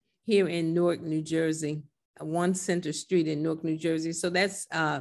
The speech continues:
May the sixth. You can contact me on Facebook, Stephanie R. Minity. You can contact me on Instagram at Rev Steph, R E V S T E F. I mean, you can contact me on, um,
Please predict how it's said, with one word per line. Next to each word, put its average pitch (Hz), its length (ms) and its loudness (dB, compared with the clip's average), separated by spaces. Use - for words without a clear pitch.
May 170 420 2
the 151 240 -4
sixth. - 800 -2
You 233 240 0
can 196 220 0
contact 190 720 0
me 185 300 4
on 180 360 0
Facebook, 180 720 0
Stephanie 180 880 0
R. 165 580 0
Minity. 185 720 2
You 208 160 0
can 202 160 -2
contact 185 580 0
me 180 200 2
on 175 340 0
Instagram 185 960 2
at 160 200 0
Rev 170 360 0
Steph, 185 560 0
R 160 220 -2
E 170 220 -2
V 170 340 2
S 165 220 -2
T - 180 -6
E 175 380 -4
F. 175 280 0
I 185 100 0
mean, 185 200 4
you 220 140 -2
can 220 100 -2
contact 190 720 2
me 185 260 4
on, 175 400 0
um, 160 440 -2